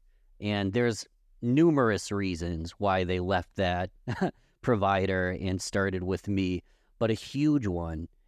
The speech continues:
And I've got nothing against this. They were using A I transcription, and then by using the A I, I, I don't know exactly what their process looks like, but I could tell it was A I transcribed. And then the show notes look like they possibly could have been written by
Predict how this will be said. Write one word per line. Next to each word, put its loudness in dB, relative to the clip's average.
And 0
I've 0
got 4
nothing 0
against -2
this. -10
They 0
were 0
using 0
A 2
I 2
transcription, -4
and 0
then 2
by 2
using 2
the -2
A 2
I, -2
I, -6
I 2
don't 2
know 2
exactly 0
what -2
their -2
process -2
looks -4
like, -2
but -2
I 0
could -6
tell 0
it 2
was -2
A 0
I 2
transcribed. -4
And 0
then 2
the 0
show 2
notes 2
look -2
like 0
they 0
possibly 0
could -4
have -2
been 0
written 0
by -2